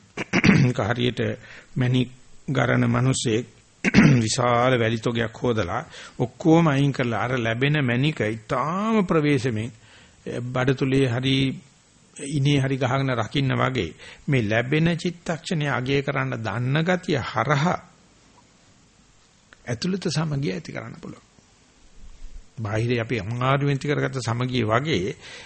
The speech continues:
ඇතුළත එනේන චිත්තක්ෂණයේ කාන්දමකට යකඩ කෑල්ලක්, යකඩ කෑල්ලක්, යකඩ කෑල්ලක් එකතු කරගෙන යන්න වගේ හැත් බැඳෙන්න නම් මල් මාලයට ඇමිනෙන්න නම්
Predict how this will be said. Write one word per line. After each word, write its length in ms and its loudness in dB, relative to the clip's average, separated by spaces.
ඇතුළත 540 -2
එනේන 760 0
චිත්තක්ෂණයේ 800 -2
කාන්දමකට 600 -2
යකඩ 260 -2
කෑල්ලක්, 460 -2
යකඩ 220 -8
කෑල්ලක්, 440 -4
යකඩ 240 -8
කෑල්ලක් 380 -4
එකතු 240 -6
කරගෙන 260 -6
යන්න 280 -2
වගේ 420 -2
හැත් 240 -2
බැඳෙන්න 480 0
නම් 320 -4
මල් 220 0
මාලයට 320 -2
ඇමිනෙන්න 480 0
නම් 320 -6